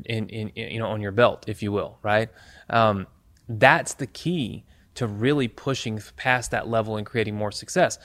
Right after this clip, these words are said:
So be patient, educate yourself, learn new skills, right? And these are, these are the things that are gonna help you push beyond where you're currently at.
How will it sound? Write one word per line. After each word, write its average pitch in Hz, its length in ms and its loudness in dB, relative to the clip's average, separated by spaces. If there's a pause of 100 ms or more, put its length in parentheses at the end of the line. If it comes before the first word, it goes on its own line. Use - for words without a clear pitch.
(140)
So 127 280 2 (360)
be 156 160 2
patient, 143 640 -2 (640)
educate 143 560 4
yourself, 107 640 -6 (300)
learn 131 500 2
new 147 140 0
skills, 135 720 0 (240)
right? 120 300 2 (320)
And 123 160 0
these 165 280 2
are, 165 240 0
these 160 300 2
are 151 60 2
the 123 100 0
things 143 680 0 (240)
that 135 100 0
are 139 60 2
gonna 135 140 0
help 131 360 -4
you 143 120 -2
push - 680 -2 (420)
beyond 139 640 0
where 131 160 2
you're 131 180 -2
currently 117 560 -4
at. 151 340 -4